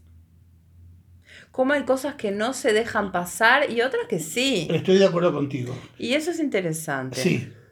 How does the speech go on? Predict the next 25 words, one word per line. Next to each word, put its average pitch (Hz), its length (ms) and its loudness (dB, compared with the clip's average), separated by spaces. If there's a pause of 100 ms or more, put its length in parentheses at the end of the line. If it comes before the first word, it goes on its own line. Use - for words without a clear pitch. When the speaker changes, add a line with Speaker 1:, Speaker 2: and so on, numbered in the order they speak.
(120)
Speaker 2:
estoy 160 280 -4
de 160 40 2
acuerdo 151 280 0
contigo. 127 380 -8 (200)
Speaker 1:
Porque 208 260 2
tiene 240 200 2
Speaker 2:
Pero 170 120 10
Speaker 1:
que 160 60 12
ver 220 220 10
con 262 100 8
Speaker 2:
ella 247 100 8
Speaker 1:
las - 80 8
relaciones 233 680 4
de 202 120 0
poder 208 600 4
Speaker 2:
Sí, - 80 -2
Speaker 1:
entre 233 320 0
los 185 160 2
Speaker 2:
sí, 190 40 0
Speaker 1:
miembros 202 340 0
Speaker 2:
sí. 190 60 0
Speaker 1:
de 185 60 0
la 175 120 4
aldea, 214 440 2
que, 180 180 0